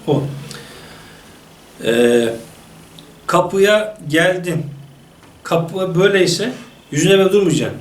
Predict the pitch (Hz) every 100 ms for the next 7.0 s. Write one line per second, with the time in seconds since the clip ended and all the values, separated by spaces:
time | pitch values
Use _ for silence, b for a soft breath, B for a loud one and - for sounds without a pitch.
0 | 110 131 170 143 123 104 98 - - -
1 | B B B 135 147 165 165 190 196 175
2 | 170 - - - 123 147 160 143 - -
3 | 139 170 151 143 131 139 165 160 - -
4 | 240 - - - - - - - - 151
5 | - 175 226 233 185 170 135 110 - -
6 | - B B B B 143 170 226 - -